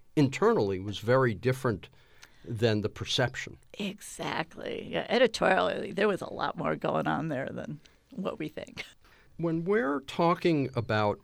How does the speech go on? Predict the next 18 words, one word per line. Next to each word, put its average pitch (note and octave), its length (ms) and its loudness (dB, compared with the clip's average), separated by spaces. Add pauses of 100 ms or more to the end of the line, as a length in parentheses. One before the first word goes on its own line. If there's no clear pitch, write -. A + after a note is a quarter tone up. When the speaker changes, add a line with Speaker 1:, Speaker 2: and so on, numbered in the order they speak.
(120)
Speaker 1:
books, - 320 -2
for - 240 -6
instance, - 640 -12 (140)
certain G#3 440 0
books C3+ 540 -2 (180)
written B2+ 280 0
by D3+ 160 4
men G#2+ 440 2 (240)
seem C#3+ 540 4
to C3+ 120 -2
gravitate G#2+ 640 2
to - 120 -6
men. F#2 400 -2 (180)
Certain - 380 -4
books G#2+ 300 -2
written A2 300 -2
by F#2+ 160 0
women C#3 540 6